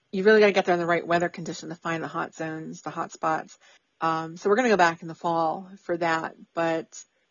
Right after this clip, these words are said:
or when it snows, if you go out there, you'll see the melted snow in the hot spots. Um, I don't wanna go in the snow because there's a lot of weird, like, off the road,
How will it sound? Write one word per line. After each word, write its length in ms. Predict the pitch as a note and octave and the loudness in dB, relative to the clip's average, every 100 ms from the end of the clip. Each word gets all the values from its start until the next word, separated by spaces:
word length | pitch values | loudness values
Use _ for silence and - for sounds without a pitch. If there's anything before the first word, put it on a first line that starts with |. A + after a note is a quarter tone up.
| _ - | _ 4
or 240 | F#3 F3+ | 6 6
when 160 | F3+ F3 | 2 -2
it 80 | |
snows, 600 | - - F3 F3 G3 G#3 - | -6 -4 0 0 -2 -4 -10
if 140 | F3+ | -6
you 60 | F#3+ | -4
go 180 | F#3 F3 | 2 4
out 240 | F3 F3 | 4 2
there, 300 | F3+ E3+ E3+ | -2 -2 -2
you'll 160 | E3 F3 | -4 -8
see 180 | - F#3 | -2 -2
the 100 | E3+ | 0
melted 380 | E3 F3 E3 - | -2 -4 -8 -10
snow 520 | - E3+ D#3+ E3+ F3+ | -10 -6 -4 -6 -8
in 100 | G3 | -10
the 60 | F3+ | -6
hot 240 | F3+ F3+ - | -4 -4 -4
spots. 480 | G3+ G3+ - - _ _ _ - | -4 -4 -6 -16 _ _ _ -2
Um, 440 | E3+ E3+ E3+ E3+ - | 0 0 -4 -8 2
I 80 | G3 | 6
don't 80 | A3 | 6
wanna 140 | A3 | 6
go 120 | G3+ | 4
in 80 | G3+ | 2
the 60 | G3 | 0
snow 400 | - G#3 G#3 G#3 | 0 2 4 2
because 580 | F#3+ - F#3 E3+ E3 E3+ | 0 -2 -2 -2 -2 -4
there's 340 | E3+ E3 E3 - | -2 -2 -4 -6
a 60 | |
lot 200 | E3+ E3+ | 0 2
of 220 | E3 D#3+ - - | 0 -2 -12 -16
weird, 480 | E3+ E3+ E3 E3 D#3+ | -4 -2 0 0 -2
like, 260 | D#3+ D#3 - | -4 -6 -6
off 280 | E3 E3 - | -2 -2 -4
the 100 | E3 | -6
road, 580 | D#3+ D#3+ D#3+ D#3+ E3+ | -4 -2 -2 -4 -6